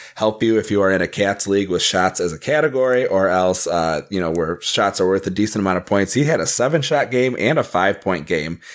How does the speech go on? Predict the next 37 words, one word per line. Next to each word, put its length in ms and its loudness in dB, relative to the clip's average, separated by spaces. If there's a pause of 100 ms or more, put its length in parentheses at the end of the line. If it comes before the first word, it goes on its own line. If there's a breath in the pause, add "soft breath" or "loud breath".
(140 loud breath)
in 180 2
those 260 2
last 340 2
five. 460 0 (340 loud breath)
Uh, 160 2
so 180 0
if 80 2
that's 200 0
a 40 -4
category 520 0
that 100 2
you're 140 0
chasing, 500 0 (380 loud breath)
uh, 420 2
and, 420 2
you 120 0
know, 180 2
you 160 0
might 380 0
get 180 0
some 140 -2
scoring 400 0
along 340 2
with 180 0
it. 60 4
It 100 0
hasn't 300 0
been 140 2
happening, 520 0
but, 280 0
you 120 -2
know, 120 -2
seems 360 0
like 160 0
it 120 -4
certainly 340 0
could. 400 0